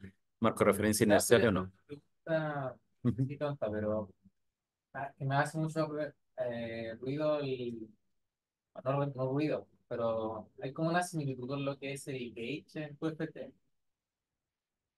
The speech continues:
Speaker 2: Como este
Speaker 1: En parte sí, porque yo sé
Speaker 2: Sí,
Speaker 1: cómo
Speaker 2: sí.
Speaker 1: transfor-, cómo cambiar una base en la otra.
Speaker 2: Claro, porque uno está como poniéndose en otro lado, pero quiere conservar la misma física
Speaker 1: Exacto.
Speaker 2: del mismo lugar. Ya, ya, ya.
Speaker 1: ¿Cómo, cómo tengo que re-, res-,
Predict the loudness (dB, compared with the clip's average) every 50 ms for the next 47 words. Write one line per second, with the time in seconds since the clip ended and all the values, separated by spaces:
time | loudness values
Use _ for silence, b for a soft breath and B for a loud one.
0 | _ _ _ _ -6 -4 -2 -2 -4 -4 -6 -4 4 10 12 12 12 12 12 12
1 | 12 12 12 12 4 8 8 8 8 8 6 -2 _ _ 2 4 6 8 8 8
2 | 8 8 8 6 4 6 6 6 8 10 8 8 8 10 8 8 8 8 4 8
3 | 8 8 10 10 8 8 8 8 6 6 6 6 4 2 4 6 6 6 6 4
4 | 0 -6 _ -2 0 0 0 -2 -6 -8 -8 -10 -10 -6 0 2 2 2 2 -2
5 | -6 -8 -8 -10 _ _ _ _ -10 -8 -6 -6 -8 -8 -6 -6 -6 -4 -4 -2
6 | 0 2 2 2 2 2 0 -2 -2 -2 -2 -2 -4 -4 -2 0 0 0 2 0
7 | -2 -2 -4 -4 0 0 0 2 2 2 0 0 -4 -4 -6 -6 -4 -6 -8 -6
8 | -4 -6 -6 -4 -2 -2 0 0 0 -2 -2 -4 -6 -2 4 6 6 8 10 10
9 | 10 10 10 4 2 0 0 0 -6 -8 -8 -8 -10 -10 _ -12 -12 -10 -10 -12
10 | -16 -20 -10 _ 6 8 8 8 8 6 6 6 8 8 8 6 8 6 8 8
11 | 8 8 8 8 6 6 4 2 0 -2 -2 2 6 8 8 6 6 2